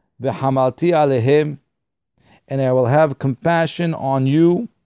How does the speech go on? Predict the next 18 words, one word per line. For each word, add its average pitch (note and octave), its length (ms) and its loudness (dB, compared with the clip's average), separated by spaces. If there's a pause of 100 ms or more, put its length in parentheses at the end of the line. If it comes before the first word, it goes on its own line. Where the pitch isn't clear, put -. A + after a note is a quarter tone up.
(160)
"ka'asher B2+ 520 -4
yahmol C#3+ 680 -2
ish D#3 240 -10
al B2 220 -2
beno B2 480 0
ha'oved A2+ 640 -2
oto," A2 520 -6 (280)
as A2+ 180 -8
a A2+ 60 -6
father C#3 560 -2 (500)
has A2+ 220 -10
compassion C3 560 -6
on B2 120 -6
a A2 60 -8
son B2 480 -2 (760)
that A#2+ 360 -4
serves C3+ 460 -2
him. F#2 120 -6